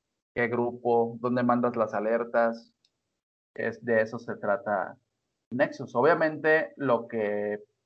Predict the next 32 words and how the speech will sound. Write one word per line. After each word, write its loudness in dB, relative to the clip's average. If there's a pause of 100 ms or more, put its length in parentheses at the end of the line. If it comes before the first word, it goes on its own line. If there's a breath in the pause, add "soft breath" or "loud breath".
(440)
hago, 2
pues, -6
lo -6
puedo 4
hacer -2 (540)
en -4
teoría 0
cualquier -4
persona, 0
hasta -4
tú, -4
si -10
te -6
pusieras 0
a -2
estudiar -4 (240)
horas 2
y -2
horas 2
de -4
deportes, -2
podrías -6
apostar -8
por -10
tu -14
cuenta, -2 (400 soft breath)
pero 0
Nexus -2
se -4
trata 0
de -4
que -8